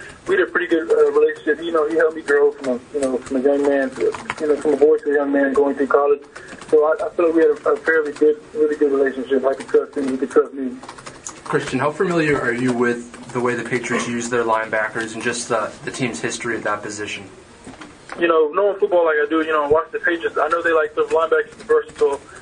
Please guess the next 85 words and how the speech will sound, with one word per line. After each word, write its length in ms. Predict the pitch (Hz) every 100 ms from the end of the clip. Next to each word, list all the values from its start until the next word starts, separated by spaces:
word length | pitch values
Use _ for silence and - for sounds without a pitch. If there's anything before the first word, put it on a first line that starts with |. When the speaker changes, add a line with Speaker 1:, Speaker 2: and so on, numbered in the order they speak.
| - -
Speaker 1:
and, 160 | 147 139
you 60 | 139
know, 100 | 143
I 40 |
feel 120 | 165
like 120 | 156
that's 120 | 151 -
something 200 | 156 147
they 100 | 139
can, 160 | 139
they 180 | - 147
saw 240 | - 156
in 80 | 147
me, 200 | 143 147
and, 80 | 135
and, 260 | 143 143 139
you 60 |
know, 160 | 139 139
I 240 | 135 131
thank 240 | - 160 151
them 100 | 147
for 120 | 151
that, 260 | 151 147 - - - - -
you 60 |
know, 140 | 147 143
but 180 | 143 131
just 160 | 156
in 60 | 160
the 60 |
past, 360 | 147 165 160 151
I've 100 | 143
always 240 | 156 156
seen 160 | 165 160
that, 180 | 147 131
you 60 |
know, 100 | 151
they 140 | 147 143
move 160 | 151
the 60 | 151
guys 220 | 147 139
around, 400 | 135 139 139 131
and, 100 | 123
you 60 | 127
know, 120 | 131
they, 80 | 135
they, 220 | 127 147
they 260 | - 160 151
want 220 | 160 160
the 160 | -
guys 260 | 160 156 151
to 0 |
be 80 | 151
able 60 |
to 80 | 143
do 600 | 147 147 147 - - -
a 40 | 151
lot 180 | 151
of 100 | 151
jobs, 360 | 156 151 143 135
you 80 | 139
know, 240 | 139 139
and 100 | 123 120 135
I, 260 | 135 131 - - 139
you 80 | 143
know, 200 | 147 135
I'm 100 | 127
thankful 280 | 170 165 160
they 140 | 151
saw 120 | 160 151
that 120 | 147
in 100 | 147
me, 200 | 147 147
and 100 | 135
they 300 | 107 - 151
were 140 | 151
able 120 | 160
to 80 | 147
give 100 | 147
me 60 | 151
an 60 |
opportunity 400 | 139 - 160 143
to 40 | 135
come 160 | 151
in 60 | 147
and, 140 | 135